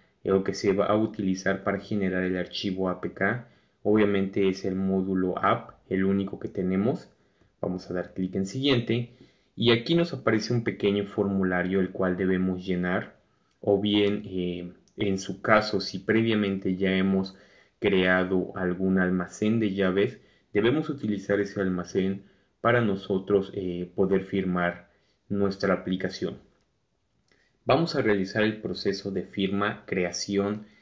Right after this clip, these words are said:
y, eh, utilización de este archivo de almacén. Para eso vamos a seleccionar el botón de crear nuevo.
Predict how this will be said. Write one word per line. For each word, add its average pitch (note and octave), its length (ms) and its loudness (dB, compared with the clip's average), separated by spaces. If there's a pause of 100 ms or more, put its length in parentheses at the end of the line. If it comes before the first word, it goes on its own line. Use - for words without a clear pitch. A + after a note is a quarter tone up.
(200)
y, F2+ 800 -4
eh, - 60 0
utilización G#2 720 0
de G2 100 4
este F#2+ 220 -2
archivo F#2+ 440 -4
de F#2+ 80 -4
almacén. F2+ 640 -2 (640)
Para G2+ 180 4
eso G2+ 220 0
vamos G#2 280 0
a - 40 -8
seleccionar F#2+ 520 -2
el F#2 60 0
botón F#2 400 -2
de F2+ 160 -4
crear F2+ 420 0
nuevo. F#2 600 -2